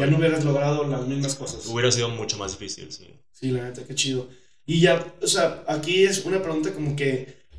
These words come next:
Speaker 2: personal. ¿Cómo, cómo fue tu, tu, la percepción de tu familia entrenadora y, y, y todo lo que pasó cuando tú decidiste declararte gay? O sea, ¿cómo fue que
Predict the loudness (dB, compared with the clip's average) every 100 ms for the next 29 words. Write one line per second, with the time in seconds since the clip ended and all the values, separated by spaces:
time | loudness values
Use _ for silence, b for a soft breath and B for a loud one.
0 | -2 2 4 2 0 -2 -6 -12 -20 _
1 | _ _ _ _ _ _ 8 10 8 4
2 | 0 0 4 4 4 2 4 2 6 4
3 | 4 0 0 -2 -10 -20 -4 0 2 2
4 | 0 0 -2 -2 -4 -4 -4 -2 2 4
5 | 4 0 -4 -4 0 0 -2 -6 -4 0
6 | 0 -2 -2 2 2 0 -4 -2 0 0
7 | -2 -6 -18 _ -2 0 0 0 0 2
8 | 2 2 -4 -4 -4 -4 -6 -12 -10 -6
9 | -4 -6 -8 -10 -8 -4 0 2 2 0
10 | -2 -4 -4 0 0 0 -6 -18